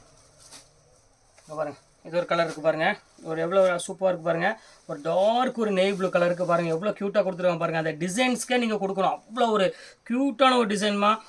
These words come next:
இதெல்லாம் நீங்க வேர் பண்ணும்போது அந்த உங்களோட அந்த பேட்டர்னே மாறிடும் உங்களுக்கு. அவ்வளோ ஒரு ரிச் லுக் கொடுக்கும். அந்த ஸ்டைலே மாறிடும். just தௌசண்ட் ஒன் நைன்டி ஃபைவ் பியூர் ஜார்ஜெட் வந்து நம்ம லக்கி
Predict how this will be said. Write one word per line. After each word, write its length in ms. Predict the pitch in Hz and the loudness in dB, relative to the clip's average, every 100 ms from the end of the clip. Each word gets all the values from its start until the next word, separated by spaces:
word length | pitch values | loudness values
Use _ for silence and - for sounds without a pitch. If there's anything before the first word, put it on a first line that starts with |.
| - - | -20 -8
இதெல்லாம் 280 | 165 208 233 | 2 4 4
நீங்க 160 | 214 190 | 2 4
வேர் 220 | 190 226 233 | 4 4 2
பண்ணும்போது 320 | 226 226 240 | 0 2 2
அந்த 140 | 220 196 185 180 | 4 6 6 4
உங்களோட 300 | 180 190 185 180 | 4 4 6 6
அந்த 140 | 175 - | 2 4
பேட்டர்னே 380 | 202 233 247 254 202 | 6 6 2 2 4
மாறிடும் 400 | 202 247 262 220 | 4 4 4 2
உங்களுக்கு. 260 | 196 190 180 | 0 2 0
அவ்வளோ 180 | 220 233 | 2 2
ஒரு 100 | 214 208 196 | 2 0 -2
ரிச் 180 | - 254 | -6 -8
லுக் 160 | 262 220 | -6 -4
கொடுக்கும். 340 | 214 214 240 - - - - | -2 0 -2 -4 -20 -12 -8
அந்த 120 | 180 180 | -2 -2
ஸ்டைலே 300 | - 226 262 254 | 0 4 6 6
மாறிடும். 260 | 233 226 208 202 | 4 4 4 4
just 240 | 214 - 269 220 | 4 0 -2 0
தௌசண்ட் 360 | 240 254 240 220 | 0 0 2 2
ஒன் 120 | 226 | 2
நைன்டி 160 | 220 214 | -2 -2
ஃபைவ் 120 | 240 - | -4 -4
பியூர் 240 | 233 254 202 | -6 -4 0
ஜார்ஜெட் 360 | 226 214 214 226 | 0 0 -2 -4
வந்து 160 | 226 | 0
நம்ம 140 | 196 202 190 | 0 2 -2
லக்கி 180 | 190 | -2